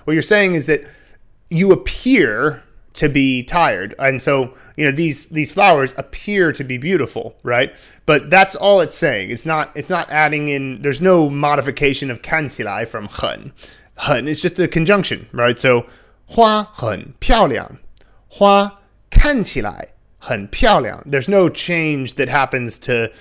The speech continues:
很 when you add in 看起来. It's just a is or are in relation to noun is adjective. We ta-, we co-, we talked about this in, uh, pronunciation mastery. So if you wanna go back,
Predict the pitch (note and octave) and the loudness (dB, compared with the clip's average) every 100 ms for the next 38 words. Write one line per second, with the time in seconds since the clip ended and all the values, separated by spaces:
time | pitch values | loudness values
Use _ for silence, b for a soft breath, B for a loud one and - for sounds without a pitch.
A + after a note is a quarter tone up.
0 | b b b b - C3 E2 G2+ F#2+ - | b b b b -4 -2 -2 -10 -12 -2
1 | C#3 C3+ C3 D#3 C#3+ C3+ - C3+ A2+ - | -2 0 -2 0 2 0 -4 -8 -8 -6
2 | D#3+ C#3 - D#2+ F2 - D3+ - C#3 B2 | -6 -6 -8 -10 -8 -4 -4 0 0 0
3 | A#2 - _ - D3 C3 G#2+ - B2 A#2 | -2 -6 _ -2 -2 -2 -8 -10 -8 -6
4 | B2+ B2+ A#2 G2+ F2+ _ C3+ B2 A2+ A2 | -2 0 0 -2 -6 _ -10 -8 -4 -6
5 | - A#2 - A#2 G#2+ B B C#3 D3 D3+ | -6 -10 -8 -8 -10 B B -4 0 0
6 | D3 C#3+ C#3 B2 B2+ A#2 A#2 G2+ C3 F3 | -2 -4 -4 -2 -4 -4 -10 -8 0 2
7 | F3 A#3 A3 F#3+ A3 G#3+ G3 E3 E3 E3 | 4 2 2 2 4 6 6 4 0 -2
8 | D3+ C#3 A#2+ C#3 C#3 C3+ C3 C3 C#3+ D3 | -2 0 0 0 -2 -2 0 -2 -2 -4
9 | D3+ - F3 - C#3+ B2 C3+ C3 B2+ A#2+ | -4 -2 -2 0 -2 -2 -2 0 2 2
10 | A#2+ A#2+ - - | 2 0 -4 -10